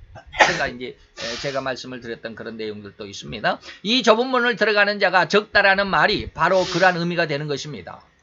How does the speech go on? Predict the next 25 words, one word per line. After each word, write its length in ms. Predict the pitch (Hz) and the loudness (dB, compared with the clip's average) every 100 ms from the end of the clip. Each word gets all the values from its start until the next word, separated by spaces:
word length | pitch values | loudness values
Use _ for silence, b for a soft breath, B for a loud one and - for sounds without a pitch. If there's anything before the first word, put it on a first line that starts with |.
| - | -4
좁은 260 | 160 208 | -2 0
문을 180 | 214 208 | 2 0
들어간 280 | 180 185 180 | 0 0 2
사람이 260 | 165 160 139 | 0 -2 -4
적다. 280 | 175 - - | -6 -8 -10
다시 180 | 160 | -4
말하면 280 | 214 202 208 B B | 0 0 0 B B
하나님의 320 | 214 208 196 | 2 2 2
말씀을 360 | 185 180 175 165 | 0 0 -2 -6
정확히 500 | 151 156 208 - 208 | -6 -4 -6 -4 -2
알고 420 | 165 190 208 208 | 0 2 0 -2
그 180 | - 202 | -2 -4
위에 200 | 196 175 | -4 -4
자신을, 520 | 151 156 202 208 208 B B | -4 -6 -4 -2 -4 B B
어, 280 | 175 180 160 | 4 4 2
그 300 | 185 185 156 | 0 0 -2
자신의 340 | 185 196 196 | -6 -4 -4
신앙을 380 | - 208 202 202 | -2 -2 -2 -2
그 100 | 202 | 0
말씀 320 | 180 185 208 | 2 2 0
위에 140 | 208 202 | -2 -2
딱 200 | 190 - | -4 -6
세워가는 1500 | - 226 233 220 214 208 202 196 170 185 175 175 202 196 190 - | -2 4 4 4 0 2 0 0 2 2 2 -2 -4 -6 -10 -8
이러한 400 | 185 202 190 185 B | 0 0 0 -8 B
신앙인이 720 | - 208 185 156 151 170 190 | -6 -2 -2 -2 -4 -6 -8